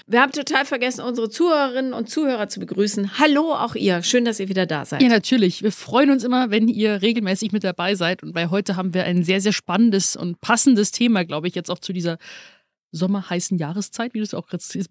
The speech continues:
Speaker 2: super eingeleitet hast. Und
Speaker 1: Mhm.
Speaker 2: zwar, äh, unsere Bikini-Figur zwanzig zweiundzwanzig. Generell, sind wir sommer-ready? Wie stehen wir zu diesem ganzen Thema? Was haben wir für Erfahrungen gemacht? Und es gibt wahrscheinlich auch einige von euch da draußen, die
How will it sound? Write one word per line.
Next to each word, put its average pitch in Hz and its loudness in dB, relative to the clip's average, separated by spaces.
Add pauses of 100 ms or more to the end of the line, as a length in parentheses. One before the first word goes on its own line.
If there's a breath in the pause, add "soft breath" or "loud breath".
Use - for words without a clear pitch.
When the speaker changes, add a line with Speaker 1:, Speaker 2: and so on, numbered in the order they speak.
(260)
Speaker 2:
super 320 4
eingeleitet 180 0
hast. 254 -2 (380 loud breath)
Und 220 0
Speaker 1:
Mhm. 190 2
Speaker 2:
zwar, 220 4
äh, 220 0 (600 soft breath)
unsere 285 4
Bikini-Figur 226 2
zwanzig 185 -4
zweiundzwanzig. - -12 (300)
Generell, 190 0
sind 269 4
wir 233 4
sommer-ready? 196 2
Wie 226 2
stehen 240 4
wir 214 2
zu - -8
diesem 190 -2
ganzen 185 -2
Thema? 202 -2
Was 190 -2
haben 240 8
wir 226 6
für 220 2
Erfahrungen 190 2
gemacht? 180 -2
Und 180 -2 (320 loud breath)
es - -10
gibt 196 -2
wahrscheinlich 196 0
auch - -4
einige 202 0
von 190 -4
euch 170 -4
da 185 -2
draußen, 175 -4
die 180 0